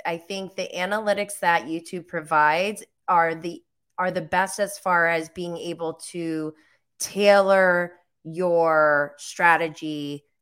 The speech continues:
in, um, for your videos, not just going forward, but, like,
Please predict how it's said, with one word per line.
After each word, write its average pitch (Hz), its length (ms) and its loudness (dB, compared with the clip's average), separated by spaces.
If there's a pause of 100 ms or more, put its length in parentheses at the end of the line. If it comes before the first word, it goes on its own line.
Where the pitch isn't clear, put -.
(300)
in, 147 540 -4 (260)
um, 139 560 -8 (1040)
for 165 320 -2
your 143 640 -6
videos, 160 680 -10 (160)
not 190 280 2
just 180 200 -14
going 160 260 -4
forward, 143 560 -4
but, - 180 -8
like, 127 340 -8